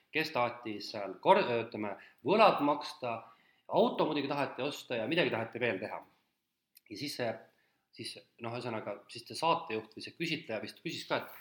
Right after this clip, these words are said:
aga kas te üldse teate, palju maksab näiteks maja? Või et, et kui palju maksab ümber maailma reis? Ehk inimestele tundub, et sada tuhat, vaata, see on jälle see,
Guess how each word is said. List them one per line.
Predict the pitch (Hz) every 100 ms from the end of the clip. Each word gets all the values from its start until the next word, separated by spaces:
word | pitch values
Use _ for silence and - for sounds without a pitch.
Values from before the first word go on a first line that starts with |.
| - -
aga | 107
kas | 175
te | 202
üldse | 202 -
teate, | 196 175 - 107
palju | - 160 131
maksab | 107 165 - 95
näiteks | 107 107 104 -
maja? | 117 113 90 69 65 - - _ _ _ _ - - - -
Või | 139 143
et, | -
et | -
kui | 160
palju | 214 175
maksab | - 110
ümber | 170 165 113 113
maailma | 135 110 95 107
reis? | 131 117 - - - - - _ - - - -
Ehk | - 196
inimestele | 214 120 - 113 104
tundub, | 208 175 107
et | - -
sada | 190 151
tuhat, | 147 104 -
vaata, | 101 - -
see | 139
on | 147
jälle | 131
see, | 113